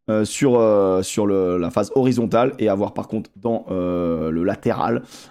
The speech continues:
euh, du monde pour faire des main-main dos. Et en fait, le mec qui traverse, bah, quand t'as une bonne gestuelle, là, il a pas pu traverser parce qu'il se prend le centre. Lui, le centre, il a même à bloquer deux joueurs.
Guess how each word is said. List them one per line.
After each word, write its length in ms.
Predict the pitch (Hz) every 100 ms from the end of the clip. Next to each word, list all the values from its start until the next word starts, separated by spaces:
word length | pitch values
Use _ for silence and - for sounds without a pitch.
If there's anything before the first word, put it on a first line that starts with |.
| _
euh, 360 | 98 95 92 104
du 120 | 113
monde 240 | 120 139
pour 180 | 127 104
faire 200 | - 110
des 220 | 104 98 123
main-main 380 | 127 131 135
dos. 320 | 123 123 151 147
Et 100 | 120
en 100 | 101
fait, 240 | 127 123
le 100 | 117
mec 160 | 110 127
qui 140 | 117
traverse, 380 | 110 117 127 139
bah, 500 | 87 87 87 82 85
quand 140 | - 117
t'as 120 | 113
une 80 | 113
bonne 160 | 120 110
gestuelle, 520 | 110 - 113 135 - _ _ _ _ _
là, 420 | 117 131 127 - -
il 100 | 120
a 60 |
pas 120 | 113 120
pu 120 | 120
traverser 420 | 123 120 113 120
parce 160 | 110 -
qu'il 140 | -
se 40 |
prend 100 | 113
le 40 | 107
centre. 360 | - 156 - -
Lui, 220 | 123 139
le 100 | 127
centre, 260 | 123 131 123
il 80 | 101
a 60 |
même 180 | 113 127
à 80 | 123
bloquer 240 | 120 123
deux 140 | 123 120
joueurs. 520 | 113 120 143 165